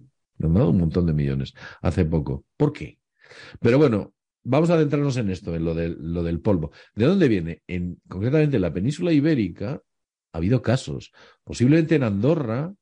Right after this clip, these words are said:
haya habido casos también. Pero aquí, en la península ibérica, España y Portugal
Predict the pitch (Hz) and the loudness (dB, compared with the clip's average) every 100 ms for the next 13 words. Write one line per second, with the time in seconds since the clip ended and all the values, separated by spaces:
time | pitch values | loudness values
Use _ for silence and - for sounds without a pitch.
0 | _ - 69 80 110 101 98 120 120 76 | _ -16 -10 -2 0 0 0 -2 -2 -6
1 | 76 73 71 65 - _ _ _ - _ | -6 -4 -4 -6 -10 _ _ _ -20 _
2 | _ - 69 - 90 143 - 65 62 71 | _ 0 0 4 6 6 2 -6 -8 -6
3 | 80 87 85 101 82 71 80 87 80 95 | -2 2 4 4 2 -4 -4 -2 -2 -2
4 | 101 143 175 208 214 | 0 2 2 0 -2